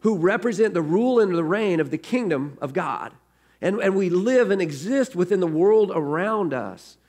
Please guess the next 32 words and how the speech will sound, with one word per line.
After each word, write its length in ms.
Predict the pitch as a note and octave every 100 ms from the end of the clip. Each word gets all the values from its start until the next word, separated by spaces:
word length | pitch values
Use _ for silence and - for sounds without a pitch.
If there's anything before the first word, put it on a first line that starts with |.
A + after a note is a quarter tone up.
| _ _
And 140 | C#3 F3+
the 100 | D#3+
idea 560 | G3 G#3 F#3 G3 D#3+
is 280 | - D#3+ C#3
that 280 | D#3 D3+ D#3
we 240 | D3 A3+
would 240 | G3+ F#3 D#3
be 260 | F3+ F3 - - _ B2+
ambassadors, 1040 | C#3 B2+ C#3+ D#3+ D#3+ A2 D#2+ - - - _
right? 380 | - B2+ D3+ - _ _ _
Because 240 | D#3+ A3+ G3
an 140 | G3
embassy, 800 | A#3+ C#4 A#3+ - D#3 D#3 F#3 - -
an 120 | - G3+
embassy 300 | G#3+ G3+ E3
building 400 | D3+ A#3 G3+ D#3+
is 120 | C#3+
just 300 | F#3 G3 D#3+
a 20 |
building. 360 | C#3+ G#3+ F3+ D#3
A 40 |
church 440 | D#3+ B3 C#4 -
building 340 | D#3+ F3+ F3 - - -
is 200 | E3+ C3
just 400 | C3 A3 - -
a 80 |
building 760 | B2 C#3 G#3+ G3 C3+ A#2+ D3 C#3+ _ _ _ _ _
apart 300 | - - C#3+
from 120 | - B2+
the 80 |
people, 460 | C3 G#3 A3+ - - _ _ _ _
right? 320 | - C3 F3+